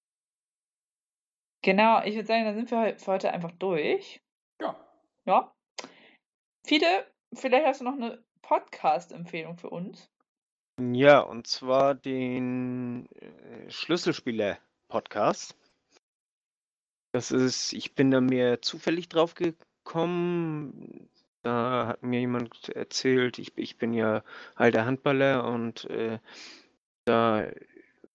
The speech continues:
Speaker 3: wäre eine Folge mit, äh, Henning Fritz. Und die habe ich mir dann mal runtergeladen.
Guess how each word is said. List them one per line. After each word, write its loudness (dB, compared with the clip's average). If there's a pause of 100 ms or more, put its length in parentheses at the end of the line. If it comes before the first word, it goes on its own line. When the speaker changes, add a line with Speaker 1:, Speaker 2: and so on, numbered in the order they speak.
(140)
Speaker 3:
wäre 6
eine 4
Folge 4
mit, -6
äh, -10
Henning -2
Fritz. -2 (1120)
Und -10
die -6
habe -2
ich -10
mir 2
dann 0
mal 0
runtergeladen. 2